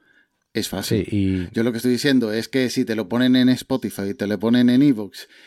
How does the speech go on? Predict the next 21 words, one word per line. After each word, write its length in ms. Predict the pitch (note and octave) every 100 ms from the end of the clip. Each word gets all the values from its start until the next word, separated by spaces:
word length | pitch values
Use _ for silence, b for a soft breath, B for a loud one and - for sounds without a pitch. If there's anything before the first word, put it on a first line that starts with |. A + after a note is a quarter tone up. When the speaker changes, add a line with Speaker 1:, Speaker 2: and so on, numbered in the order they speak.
| b -
Speaker 1:
que 120 | A2
es 100 | G2+
darle 260 | A#2+ A#2
un 100 | A#2+
botón 380 | A#2 A#2 B2+ A2+
y 60 | G2+
Speaker 2:
Ya. 100 | G2+
Speaker 1:
ya 60 | G2+
estás 220 | G#2 G#2+
suscrito, 640 | A2 - A#2 C3 - F2 _ b b b - _ _
es 160 | C#3 A2+
muy 220 | B2+ C3
cómodo. 500 | B2+ A2 A2 F#2 F2+ -
Speaker 2:
Es 80 | G2+
muy 160 | G#2
cómodo. 200 | F#2 F2+
Speaker 1:
¿Es 300 | C3+ C#3+ C#3
interesante? 840 | D#3+ D3 D#3 C#3+ E3+ D3 A#2 F#2+ _ _ _
Para 180 | G#2+ G2+
nosotros 480 | G2 - B2 C#3 A#2+
no, 300 | A#2 D3